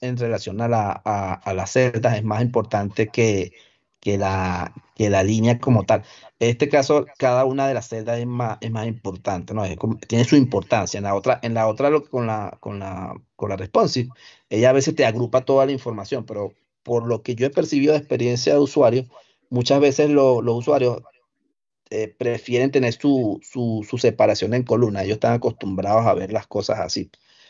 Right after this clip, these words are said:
Entonces, por lo general, esta, esta es una de las, de las que por lo general se usa más, más que incluso que la responsive. La responsive, bueno, para casos específicos. Pero esta se usa bastante. Fíjate que aquí,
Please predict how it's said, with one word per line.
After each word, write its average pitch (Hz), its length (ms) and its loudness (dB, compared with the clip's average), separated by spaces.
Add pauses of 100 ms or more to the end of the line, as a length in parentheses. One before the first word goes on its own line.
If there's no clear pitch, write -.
Entonces, 113 320 -4
por 131 120 2
lo 127 80 4
general, 104 400 0
esta, 123 360 2
esta - 220 -12
es 131 60 -4
una 131 180 2
de 127 60 4
las, 113 160 -4 (160)
de 98 140 -8
las - 100 -14
que - 260 -12 (640)
por 107 160 -6
lo 104 120 -4
general 101 340 -4
se 120 120 0
usa 113 340 0
más, 104 240 -4 (280)
más 90 180 -10
que 107 140 -4
incluso 104 400 -4
que 110 100 -2
la 87 140 -2
responsive. 92 460 -6
La 85 60 -6
responsive, - 320 -4
bueno, 95 180 0
para 90 120 -4
casos 104 240 -2
específicos. 95 560 -8 (560)
Pero 98 840 0
esta 107 200 0
se 110 80 0
usa 107 140 2
bastante. 95 340 -2
Fíjate 107 260 0
que 120 60 2
aquí, 98 300 -2